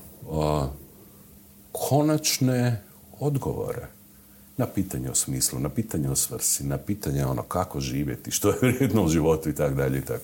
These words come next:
dalje, no? Jer to je onak malo š-, malo širi paket od ove političke autoritarnosti, ne? Iako se ovo može reflektirati u političkoj autoritarnosti, ali, ali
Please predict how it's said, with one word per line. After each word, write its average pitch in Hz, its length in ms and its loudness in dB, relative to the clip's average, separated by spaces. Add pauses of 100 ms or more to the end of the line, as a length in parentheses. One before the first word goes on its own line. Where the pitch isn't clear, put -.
dalje, - 240 -10
no? 98 160 0 (440)
Jer 85 140 0 (120)
to 113 100 4
je 104 60 6
onak 101 200 2
malo 107 220 4
š-, - 120 2
malo 104 200 6
širi - 280 4
paket 80 440 0
od 67 180 -2 (460)
ove 85 240 4
političke - 580 0
autoritarnosti, 67 880 -2
ne? 78 120 2 (280)
Iako 120 240 6
se 123 140 6
ovo 113 160 6
može 101 480 4 (280)
reflektirati 76 760 0
u 67 100 2
političkoj 71 480 -2
autoritarnosti, 78 760 2
ali, 107 180 4
ali 98 240 4